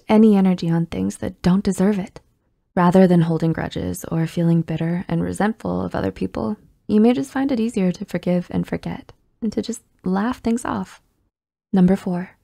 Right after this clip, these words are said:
you notice more of what you want. Have you ever wished for something and then started seeing it everywhere you went? Perhaps you've been thinking of adopting a puppy and have started <laughs> running into a lot of cute and friendly dogs everywhere.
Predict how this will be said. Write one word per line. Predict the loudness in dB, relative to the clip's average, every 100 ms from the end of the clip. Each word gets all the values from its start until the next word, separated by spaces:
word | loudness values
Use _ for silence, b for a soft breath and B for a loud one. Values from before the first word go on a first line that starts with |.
| _ _ _ _ _
you | 4
notice | 4 4 0
more | 0 0 0 -4 -6 -4
of | 0
what | 0 0 0
you |
want. | 0 -2 -6 -14 _ _ _ _ _ _ _ _ -6
Have | -2 0
you | 2
ever | 2
wished | 2 0 -4
for | -8
something | -4 -2 -2 -2 -2
and | 0
then | -2 -4 -8
started | -6 -4 -4 -2
seeing | 2 4 4
it |
everywhere | 2 0 0 0
you | 0
went? | -4 -6 -8 -14 _ _ _ _ _ _ _
Perhaps | -2 0 -2 -4 -4
you've | -2
been | 2 2
thinking | 2 0 2 2
of | 2
adopting | 0 0 0 2 2
a |
puppy | 0 -6 -10 -14 -16 _ _ _ -4
and | -2 0
have | -2
started | 0 -2 0
<laughs> |
running | 4 6 4
into | 2 -2
a | -2
lot | -2 -4
of | -6
cute | -8 -10 -6
and | -6
friendly | -4 -2 -2
dogs | -2 -4 -6 -6
everywhere. | -6 -6 -6 -8 -10